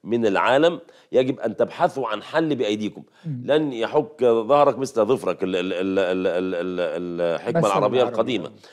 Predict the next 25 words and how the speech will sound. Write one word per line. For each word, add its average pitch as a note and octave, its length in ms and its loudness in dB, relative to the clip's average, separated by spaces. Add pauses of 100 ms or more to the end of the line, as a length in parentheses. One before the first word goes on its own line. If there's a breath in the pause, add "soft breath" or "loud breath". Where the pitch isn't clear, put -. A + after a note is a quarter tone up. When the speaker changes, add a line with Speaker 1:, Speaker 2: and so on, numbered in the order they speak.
(180 soft breath)
Speaker 1:
فهي B2 280 4
القضية E3 360 6
النهاردة D3+ 500 4
إحنا C#3+ 340 0 (260 loud breath)
العرب C#3 360 4
للأسف C#3+ 420 -2
أنت B2+ 140 -4
شايف C#3+ 300 2
إن A#2 120 -4
في C#3 140 -2
بعض D3+ 280 2
العرب A#2+ 420 0 (120)
يعني، F#2 440 -4
يعني F2+ 220 -6
الحقيقة F2 260 -2
مواقفهم A2+ 580 0 (120)
شديدة G#2 500 -6
ال-، G2 180 -8
ال-، F#2 300 -8
ال-، F2+ 140 -6
يعني E2+ 260 -4
الحرج B2+ 360 0
بالنسبة A2 480 -2
لهم F#2 280 4
الحقيقة. - 360 -10